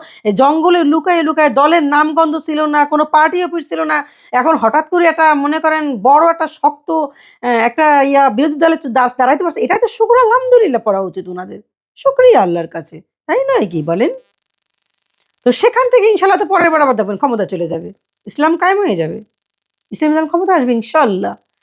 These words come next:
এরকম হয়ে যাবে এটা। এটা নিয়ে তারা কিন্তু পরিকল্পনা করেই যান, তারা জানে যে আমরা তো আর পরবর্তী ক্ষম-, এবার ক্ষমতা যেতে পারবো না, আর যাইতে পারবো না দেখি তারা এই একদম দেখেন কিভাবে গুছায় গুছায় তাদেরকে নিতেছে,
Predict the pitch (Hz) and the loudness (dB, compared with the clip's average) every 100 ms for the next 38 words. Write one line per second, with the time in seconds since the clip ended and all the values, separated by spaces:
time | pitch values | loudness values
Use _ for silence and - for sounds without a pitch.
0 | _ 480 480 480 480 226 160 160 165 185 | _ 0 4 4 4 2 0 -4 -8 -16
1 | _ _ _ - 240 285 277 285 - _ | _ _ _ -8 0 2 2 0 -6 _
2 | 240 294 294 269 294 330 302 311 285 294 | -2 0 2 2 2 -2 -2 -2 0 -2
3 | 294 294 294 254 262 196 180 269 339 359 | -2 -4 0 0 0 -2 -2 -2 0 0
4 | 339 180 226 254 277 277 277 285 254 277 | 0 0 -2 0 0 0 0 0 -2 -2
5 | 294 - - 262 294 302 311 311 359 349 | -2 -6 -4 -4 0 -2 -2 0 0 0
6 | 190 156 190 165 240 269 285 - 339 359 | -2 -4 -6 -2 0 0 0 2 2 2
7 | 415 392 392 330 311 370 - - 220 220 | -2 -4 -4 0 0 -2 -10 -4 0 0
8 | 202 262 269 233 220 202 202 202 165 160 | 0 0 0 0 -2 0 -2 -2 -10 -10
9 | _ _ _ _ _ _ _ _ _ _ | _ _ _ _ _ _ _ _ _ _
10 | _ _ 320 330 339 339 233 294 349 320 | _ _ 2 4 4 0 -2 -2 0 0
11 | 262 285 269 247 220 220 202 185 180 - | -2 -2 0 0 -2 -8 -8 -8 -8 -10